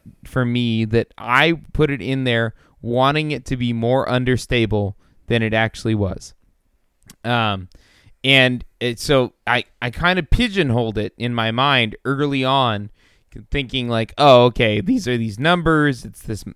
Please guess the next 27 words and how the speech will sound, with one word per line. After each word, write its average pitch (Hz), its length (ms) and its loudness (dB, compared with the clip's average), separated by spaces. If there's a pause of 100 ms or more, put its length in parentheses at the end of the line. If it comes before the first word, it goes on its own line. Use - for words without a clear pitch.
n-, 113 280 -6
nine 123 380 0
speed, 117 480 -4
this 110 300 -8 (120)
five 117 300 -2
glide 113 360 -2
minus 110 440 -6
one. 147 520 0 (360)
I'm 113 180 -4
gonna 113 140 -2
be 104 100 -4
able 110 120 0
to 107 60 -8
get 110 180 -2
it 110 120 -6
to 117 100 -10
turn. 151 540 -2
It, 120 200 -4
you 117 160 -4
know, 110 140 -2
it's 107 120 -8
gonna 117 200 -4
be 113 200 -6
like 107 300 -2
a, 104 260 -6 (460)
you 107 160 -10
know, 95 340 -8